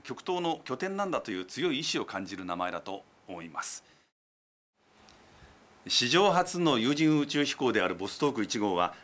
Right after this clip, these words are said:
カザフスタンから東へ打ち上げられました。まあ、だからボストーク東という、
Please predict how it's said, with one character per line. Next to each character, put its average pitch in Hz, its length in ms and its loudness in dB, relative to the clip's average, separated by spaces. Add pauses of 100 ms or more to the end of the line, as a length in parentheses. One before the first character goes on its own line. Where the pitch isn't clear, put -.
カ 131 160 0
ザ 208 140 2
フ - 120 -6
ス - 100 -8
タ 131 100 2
ン 101 80 -2
か 92 80 -2
ら 85 80 -6
東 151 480 -2
へ 139 80 2
打 120 120 0
ち 120 140 -4
上 113 80 0
げ 110 80 0
ら 98 80 0
れ 95 60 -4
ま 92 100 -6
し - 80 -8
た。 - 80 -16 (300)
ま - 80 0
あ、 - 20 2
だ 233 140 2
か 254 120 0
ら 143 120 2
ボ 107 160 -4
ス - 100 -6
ト 120 140 -2
ー - 20 -8
ク 101 60 -6
東 107 400 -2
と 120 120 -2
い 104 300 -2
う、 110 60 -8